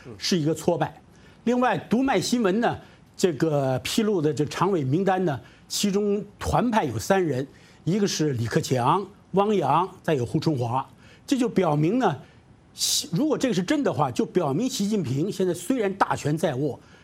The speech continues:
但是并没有一言九鼎，他在常委里面并没有掌握绝对的多数。那么， <clears throat> 最后一个呢，就是还有一个最新的一个例子呢，就是，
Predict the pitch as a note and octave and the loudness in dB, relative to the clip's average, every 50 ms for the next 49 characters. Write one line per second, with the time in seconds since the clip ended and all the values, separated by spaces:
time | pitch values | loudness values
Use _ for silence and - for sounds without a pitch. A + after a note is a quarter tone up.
0 | - - G3+ F#3 - - E3 - - B3 G#3 E3 D3 C#3+ F#3+ B3+ A3+ E3 E3 E3+ | -6 -2 -2 0 0 0 -2 0 0 0 0 0 0 0 0 0 0 -2 -2 -2
1 | D#3 D3 C3 C3+ C#3+ - C3 C#3 C3+ G#2+ F#2+ F2+ C3 - - G3+ G3+ G3 - - | 0 0 0 0 -2 -2 -4 -4 -4 -4 -8 -10 -12 -6 -4 -2 -2 -2 -2 0
2 | - F3 G3 G#3+ G3+ G3+ F3 C#3+ A2+ G#2 G#2+ A2+ G#2+ - - - - - - C#4 | 0 0 2 2 0 0 -2 -2 -4 -4 -6 -8 -8 -10 -16 -20 -14 -4 -2 -2
3 | B3+ A3+ F3+ E3 F3 A3+ C4 A3 D3+ - E3+ - - E3+ - E3+ D#3+ - - - | 0 0 0 0 0 0 0 -2 0 -2 -2 -2 -2 -2 -2 -2 -4 -4 -8 -18
4 | - - _ - - D3+ F#3+ C4 B3+ C#4+ B3 E3 D3+ C#3 - C4 D#4 D#4+ - - | -20 -20 _ -4 -2 0 0 0 0 0 0 -2 -2 -2 -2 0 -2 -2 -2 -4
5 | - - - - - - - - - - - - - F#3+ F#3 F3+ F3+ - - G#3 | -6 -8 -8 -20 -20 -20 -20 -20 -20 -20 -20 -20 -20 -18 -18 -18 -16 -8 -2 0
6 | G#3 G3 F#3 F#3 F#3 - - - - - - - - - - - - - - - | 0 2 2 0 0 0 2 0 2 2 0 -6 -6 -10 -18 -20 -20 -8 2 2
7 | F4 C4 A3+ - D#4 C#4 G#3+ G3 F#3 G3 F#3+ E3+ E3+ D#3+ - A3 F#3 C#3 E3 E3 | 2 2 4 2 2 2 2 2 2 2 2 2 2 2 2 0 0 0 0 0
8 | E3 D#3 - - - G3 F#3+ G#3+ A3 - C4+ A3 - - - D4+ C4+ G#3+ F#3+ E3+ | 0 -2 -2 0 0 0 0 0 0 0 0 0 0 -2 -2 -2 0 0 0 0
9 | F3 F#3 G3 B3 A3+ F#3 C3+ C#3 D3 C#3 B2+ C3+ E3 C#3 A2 B2+ C#3 C3+ | 0 0 0 0 -2 -2 -2 -2 -4 -4 -2 -4 -4 -4 -2 -4 -4 -4